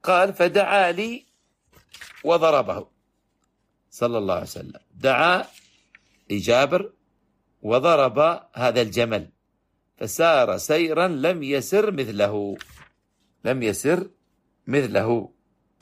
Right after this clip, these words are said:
ثم قال له النبي صلى الله عليه وسلم: "بعنيه بوقية"، بوقية بضم الواو، وهنا بحذف الهمزة، بوقية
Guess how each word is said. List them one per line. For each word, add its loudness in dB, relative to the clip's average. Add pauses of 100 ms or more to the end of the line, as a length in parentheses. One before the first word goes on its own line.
(160)
ثم 0
قال 2
له 0
النبي -2
صلى -6
الله -4
عليه -4
وسلم: -2
"بعنيه 0
بوقية"، 0 (680)
بوقية 2 (260)
بضم 0
الواو، 2 (680)
وهنا 0
بحذف -2
الهمزة، 0 (680)
بوقية -2